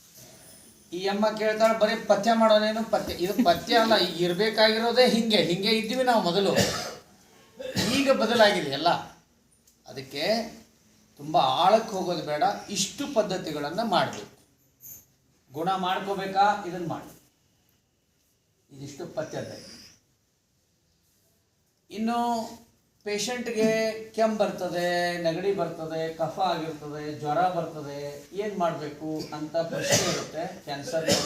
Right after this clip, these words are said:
ಇರುತ್ತೆ. ತುಳಸಿಯಿಂದ ಮಾಡಿರುವಂಥ ಕಷಾಯವನ್ನು ಕುಡಿಸಿದ್ರೆ ಕೆಮ್ಮು, ನೆಗಡಿ, ಕಫ, ಅಲರ್ಜಿ, ಅಸ್ತಮಾ, ಜ್ವರ ಬರೋದಿಲ್ಲ.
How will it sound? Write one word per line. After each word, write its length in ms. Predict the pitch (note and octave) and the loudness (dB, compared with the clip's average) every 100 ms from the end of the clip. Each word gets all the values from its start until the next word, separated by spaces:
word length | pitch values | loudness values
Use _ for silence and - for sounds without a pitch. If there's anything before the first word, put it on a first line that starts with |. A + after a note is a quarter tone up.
| C3+ | -4
ಇರುತ್ತೆ. 600 | D3 D#3+ G3+ A3+ - - - - - _ - | -10 -10 -6 -6 -8 -18 -16 -16 -18 _ -4
ತುಳಸಿಯಿಂದ 560 | G3 G#3 B3+ A#3 G3+ | -2 -2 -4 -6 -2
ಮಾಡಿರುವಂಥ 680 | G3 F3+ E3 E3 D#3 D#3+ - | -2 0 0 -2 -4 -4 -4
ಕಷಾಯವನ್ನು 920 | - - E3 G#3+ G#3+ G#3 F3+ E3+ E3 | -6 -4 0 6 8 8 2 -2 -6
ಕುಡಿಸಿದ್ರೆ 600 | D#3 C#3+ D3+ D#3 F3+ F3+ | -8 -8 -8 -4 -4 -4
ಕೆಮ್ಮು, 460 | F3 F3 F3+ E3 F3 | -4 -4 -4 -6 -6
ನೆಗಡಿ, 480 | D3+ D3 D#3+ E3 | -6 -6 -4 -4
ಕಫ, 340 | F3 D#3 C#3 E3+ | -4 -6 -2 2
ಅಲರ್ಜಿ, 680 | E3+ D#3+ C#3 D#3+ C#3 D#3 F3 | 2 2 4 2 2 -4 -2
ಅಸ್ತಮಾ, 480 | C3+ - D#3+ E3+ | -2 -4 -6 -4
ಜ್ವರ 340 | D#3+ C3+ D3 E3+ | -2 -2 -2 -2
ಬರೋದಿಲ್ಲ. 420 | D#3+ F#3+ D#3+ | -2 -4 -4